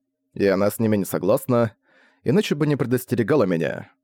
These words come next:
А если так, то неудивительно, что за маской беспечности она на самом деле страдает». «Не забуду». Миша несколько раз моргнула, а затем слегка улыбнулась.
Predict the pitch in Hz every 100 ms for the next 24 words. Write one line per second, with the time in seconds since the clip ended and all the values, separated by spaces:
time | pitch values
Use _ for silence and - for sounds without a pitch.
0 | _ _ _ 95 98 - 113 196 - 156
1 | 151 120 120 165 120 104 - 107 107 101
2 | - 98 92 - 135 - 123 - 104 98
3 | 90 87 160 143 101 - - 92 78 -
4 | - - - _ _ _ _ _ _ 98
5 | 110 131 143 127 123 50 50 - _ _
6 | _ _ _ _ - 170 - 123 147 117
7 | 107 110 110 107 95 127 131 110 101 -
8 | _ _ 101 104 101 98 98 - 185 -
9 | 110 107 107 92 90 - - -